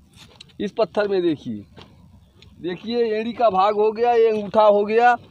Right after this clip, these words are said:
ये अंगुलियां हो गई। देखिए, पूरे पांचों अंगुलियां इस पत्थर की शिला में देख-, देखिए, पूरा दिख रहा है। ये देखिए, पूरे पांचों अंगुलियां हैं इसमें,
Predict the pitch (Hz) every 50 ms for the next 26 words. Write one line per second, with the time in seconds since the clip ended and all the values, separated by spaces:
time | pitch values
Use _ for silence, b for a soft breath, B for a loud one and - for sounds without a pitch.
0 | b b b b b b - 185 208 240 233 220 208 208 202 202 202 220 226 220
1 | 208 196 190 180 180 165 156 165 185 180 - 196 233 233 - - 202 220 226 220
2 | - - 202 208 214 - 240 240 233 214 208 202 202 208 214 208 208 202 - -
3 | 208 190 - - 196 185 170 - 196 190 - - 175 175 185 175 175 175 165 170
4 | 165 - 160 151 151 160 156 - 160 - - - 143 151 139 139 131 120 120 113
5 | 110 107 104 107 107 - - _ _ - b b b b b b b b - 143
6 | 139 131 104 107 110 104 - 131 147 147 127 - 151 160 160 151 - 151 143 135
7 | 135 131 127 120 113 117 113 104 - - 123 113